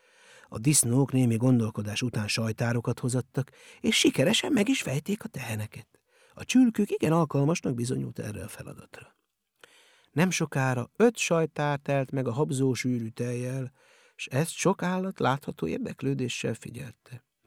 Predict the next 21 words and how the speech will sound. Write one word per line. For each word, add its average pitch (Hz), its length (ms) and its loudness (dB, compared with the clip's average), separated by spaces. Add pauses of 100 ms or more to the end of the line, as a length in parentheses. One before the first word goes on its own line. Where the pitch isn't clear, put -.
(800)
„Mi 147 340 4
lesz 151 380 4
ezzel 123 300 0
a 120 260 -4
sok - 300 -4 (140)
tejjel?” 120 580 -4 (580)
kérdezte 98 540 -8
valamelyik. 101 600 -12 (1600)
„Jones 277 320 8
néha 233 320 10
beleszokott 226 540 6
keverni 196 500 8
egy 185 100 4
kicsit - 240 0
a - 20 4
tápba”, 196 380 8 (800)
kottyantotta 131 720 -4
ki 143 160 -6
az 139 100 -2
egyik 123 300 -6
tyúk. - 400 -16